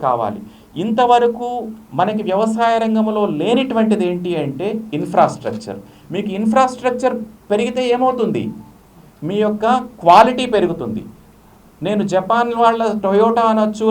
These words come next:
లేకపోతే కొరియా వాళ్ళ Samsung అనొచ్చు. అదేవిధంగా మన క్వాలిటీ, క్వాలిటీ పెరగాలంటే దానికి మూలాధారం ఎవరు? ఇన్ఫ్రాస్ట్రక్చర్. ఇన్ఫ్రాస్ట్రక్చర్ పెరిగితే క్వాలిటీ పెరుగుతుంది. క్వాలిటీ పెరిగితే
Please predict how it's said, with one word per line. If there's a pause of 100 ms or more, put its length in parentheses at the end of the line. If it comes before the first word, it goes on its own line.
లేకపోతే (380)
కొరియా
వాళ్ళ (140)
Samsung
అనొచ్చు. (180)
అదేవిధంగా (520)
మన (160)
క్వాలిటీ, (120)
క్వాలిటీ (100)
పెరగాలంటే
దానికి
మూలాధారం
ఎవరు? (240)
ఇన్ఫ్రాస్ట్రక్చర్. (300)
ఇన్ఫ్రాస్ట్రక్చర్ (100)
పెరిగితే (120)
క్వాలిటీ
పెరుగుతుంది. (380)
క్వాలిటీ (100)
పెరిగితే